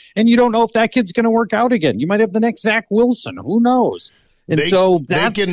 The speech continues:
Speaker 2: can, they can hit Jefferson with the franchise tag, right?
Speaker 1: They could.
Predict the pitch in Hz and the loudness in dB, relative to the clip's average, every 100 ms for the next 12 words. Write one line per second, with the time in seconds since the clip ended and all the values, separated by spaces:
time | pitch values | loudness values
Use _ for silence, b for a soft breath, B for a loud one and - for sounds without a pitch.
0 | - - 143 170 175 131 139 127 - - | -6 -6 -4 -2 -2 0 0 -2 -8 -4
1 | 123 110 104 117 101 92 87 110 101 87 | -4 -4 -6 -6 -6 -6 -8 -6 -6 -8
2 | 82 71 - 67 71 82 101 - - 90 | -12 -12 -14 -14 -12 -10 -12 -14 -20 -20
3 | - _ _ - B B B B B - | -20 _ _ -20 B B B B B -2
4 | 170 - 165 - | 0 2 0 -2